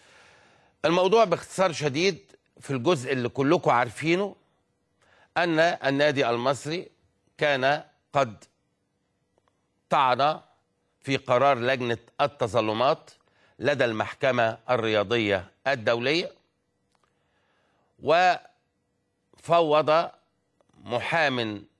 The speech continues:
بارع أوروبي أمام المحكمة الرياضية الدولية، وانتهى الأمر بالأحكام اللي انتوا، آه، عارفينها فيما يتعلق بعقوبات النادي المصري.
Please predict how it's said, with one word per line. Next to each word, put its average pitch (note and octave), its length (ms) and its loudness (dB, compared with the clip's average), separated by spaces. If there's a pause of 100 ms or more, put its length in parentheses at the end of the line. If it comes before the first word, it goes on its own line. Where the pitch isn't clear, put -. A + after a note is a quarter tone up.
(100)
بارع C3+ 600 -2 (100)
أوروبي C3 560 -2 (1300)
أمام D3+ 420 2
المحكمة B2+ 760 -2 (240)
الرياضية A2+ 880 0
الدولية، A2+ 800 0
وانتهى D3+ 720 0
الأمر B2+ 420 -2
بالأحكام A2 600 -4
اللي A2 120 -4
انتوا، A2+ 280 -8 (520)
آه، A2+ 200 0
عارفينها B2 760 -2
فيما A#2 320 -4
يتعلق G#2+ 580 0
بعقوبات G2 1120 -2
النادي F#2+ 420 -2
المصري. D#2+ 460 -8